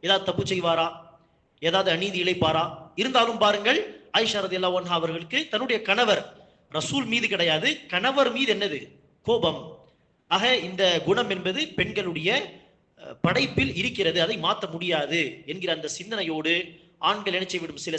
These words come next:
சமயம் கணவர் சொல்லக்கூடிய பேச்சை மனைவி எடுத்துக்கொள்ளவில்லை, மாறு செய்கிறார் என்று சொன்னால் குறிப்பாக அது மார்க்கம் தொடர்பான விஷயம் இல்லை, அது உலகம் சார்ந்த ஒரு விவகாரம்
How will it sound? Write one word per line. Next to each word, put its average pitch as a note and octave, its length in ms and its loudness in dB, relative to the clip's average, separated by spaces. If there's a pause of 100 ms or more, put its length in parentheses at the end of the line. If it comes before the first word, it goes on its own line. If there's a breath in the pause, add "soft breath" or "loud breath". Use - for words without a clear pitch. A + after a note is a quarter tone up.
சமயம் F3+ 320 0 (540 soft breath)
கணவர் F3+ 320 0
சொல்லக்கூடிய F3 440 -4
பேச்சை F#3 320 0 (960)
மனைவி F#3+ 320 0 (500)
எடுத்துக்கொள்ளவில்லை, F3+ 720 0 (300)
மாறு E3+ 180 0 (100)
செய்கிறார் F#3 360 -2
என்று D3 160 -12
சொன்னால் C#3+ 340 -6 (400 loud breath)
குறிப்பாக D#3+ 320 0
அது D3 140 -4
மார்க்கம் E3+ 300 -4
தொடர்பான D3+ 240 -2 (100)
விஷயம் D3+ 280 -6
இல்லை, F3 160 2 (460)
அது A#2+ 160 -14
உலகம் F#3+ 300 0
சார்ந்த F#3 260 -2
ஒரு D#3 160 -4
விவகாரம் F3 420 0